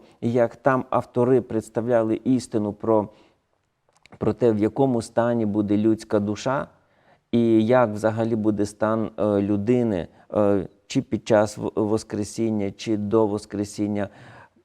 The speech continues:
Це все представляє нам, що Господь, е, нас, е, не забуває, і в кожному випадку Він дає об-, е, чітке визначення,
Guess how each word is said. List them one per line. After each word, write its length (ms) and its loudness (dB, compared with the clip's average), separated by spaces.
Це 120 2
все 420 0
представляє 920 0
нам, 320 0
що 420 0
Господь, 800 -2
е, 380 0
нас, 540 -2
е, 260 -2
не 260 0
забуває, 880 -2
і 120 0
в 80 -4
кожному 560 0
випадку 440 -2
Він 140 -2
дає 400 -2
об-, 240 2
е, 240 6
чітке 480 4
визначення, 760 2